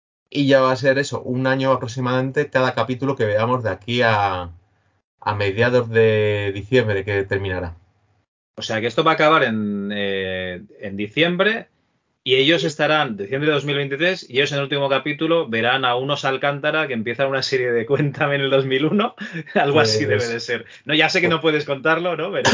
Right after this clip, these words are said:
Speaker 1: <clears throat> No, es que no lo sé, no es que no lo pueda contar. Bueno, además de que no puedo, pero es que en este caso no lo sé, pero yo en mi, en mis pensamientos, en mi imaginación, quiero pensar que, que la serie terminará así,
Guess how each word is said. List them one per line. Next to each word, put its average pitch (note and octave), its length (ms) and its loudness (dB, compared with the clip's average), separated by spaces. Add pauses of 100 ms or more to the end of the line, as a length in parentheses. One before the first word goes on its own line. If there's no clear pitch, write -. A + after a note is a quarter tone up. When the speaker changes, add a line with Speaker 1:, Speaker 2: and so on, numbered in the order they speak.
Speaker 1:
<clears throat> F#3 120 6
No, D3+ 380 0
es - 160 -6
que F3+ 120 -4
no F#3 100 0
lo B2+ 100 2
sé, C#3+ 200 0
no C#3 60 -4
es C3+ 60 -10
que D#3+ 120 -6
no C#3 260 0
lo B2 140 -4
pueda A#2+ 180 0
contar. A2 260 -4
Bueno, A#2+ 200 -2
además G#2+ 200 -2
de D3 60 -4
que D3+ 80 -2
no B2+ 140 -2
puedo, C#3+ 240 0
pero B2+ 140 -2
es A2+ 60 -6
que C#3+ 120 -2
en C#3 80 -2
este B2+ 160 -8
caso C3 180 -2
no D3+ 140 -2
lo G#2 100 2
sé, D3 240 -4
pero G#2 220 0
yo B2 360 4
en C#3 160 2
mi, G2 760 -4 (380)
en G2+ 200 -8
mis G2 480 -2
pensamientos, G2+ 540 0
en B2 60 2
mi B2+ 60 4
imaginación, A2+ 680 0 (260)
quiero A#2 240 2
pensar B2+ 380 4
que, A#2+ 260 2
que G2+ 100 -6
la F#2 80 -6
serie A2+ 220 -2
terminará A#2 460 0
así, G2+ 280 -6